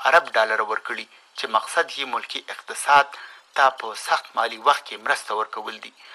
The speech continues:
خو د دغه ګامونو باوجود سرمایه کارانو کې یره کمه شوې نه ده. د سود شرح کمولو سره لوی کمپنۍ او سرمایه کار کولی شي چې د سود په کمه شرح باندې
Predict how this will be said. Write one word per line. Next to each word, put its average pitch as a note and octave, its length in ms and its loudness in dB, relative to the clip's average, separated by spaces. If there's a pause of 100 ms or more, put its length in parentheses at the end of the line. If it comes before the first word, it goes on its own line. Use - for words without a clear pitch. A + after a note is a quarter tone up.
(200)
خو - 160 2
د E3+ 100 -2
دغه F3 320 10
ګامونو C#3+ 380 4
باوجود A2+ 440 2 (300)
سرمایه A2 360 2
کارانو B2 440 6
کې A2 200 -8 (420)
یره B2+ 340 2 (400)
کمه A#2+ 260 -2
شوې A#2 260 0
نه A2+ 120 -2
ده. A2 80 4 (560)
د C#3+ 140 -2
سود G3+ 220 -8
شرح E3 280 8
کمولو D3 320 0 (100)
سره C#3+ 180 6 (440)
لوی D#3+ 200 6 (100)
کمپنۍ C#3 400 -2 (140)
او A2+ 80 2 (100)
سرمایه G#2+ 460 -2
کار C#3 240 6
کولی D3 340 -2
شي D#3 120 -4 (300)
چې - 140 -12
د G#2+ 140 -4
سود - 160 -8 (100)
په A#2+ 100 0 (200)
کمه B2 200 4 (140)
شرح D3 280 4
باندې A2 240 0